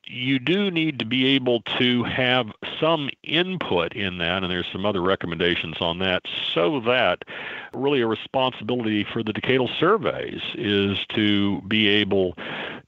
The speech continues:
to come up with some decision rules, uh, that can provide some flexibility back to nasa management so that budgets go down and one has to downscale the, uh, downscale the program. Well, then,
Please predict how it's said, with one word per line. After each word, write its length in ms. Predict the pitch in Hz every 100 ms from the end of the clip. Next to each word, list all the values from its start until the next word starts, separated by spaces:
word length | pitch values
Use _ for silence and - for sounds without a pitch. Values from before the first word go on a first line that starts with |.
| -
to 580 | 113 107 104 101 98 101 - -
come 320 | - 131 113
up 240 | 101 98
with 260 | - 107 104 - -
some 140 | - 98
decision 500 | 87 - 120 104 87
rules, 420 | 80 67 - - - -
uh, 280 | 90 87 78
that 220 | 90 -
can 160 | - 87
provide 420 | 92 82 92 92 -
some 160 | 85 82
flexibility 600 | 107 98 - 90 92 87
back 360 | 76 87 90 -
to 100 | 98
nasa 400 | 92 92 - 82
management 640 | 92 135 123 - 80 87 - -
so 240 | 90 90
that 340 | 85 85 76 - - - - -
budgets 380 | 87 98 87 -
go 160 | - 90
down 320 | 95 110 117
and 100 | 87
one 180 | 87 90
has 200 | 90 92
to 80 | 87
downscale 760 | 82 92 90 - 95 92 90 87 - 98
the, 140 | 92
uh, 140 | 73 85
downscale 600 | 87 95 98 - 98 98
the 80 | 90
program. 520 | - 101 101 107 95
Well, 240 | 85 87
then, 340 | 82 92 90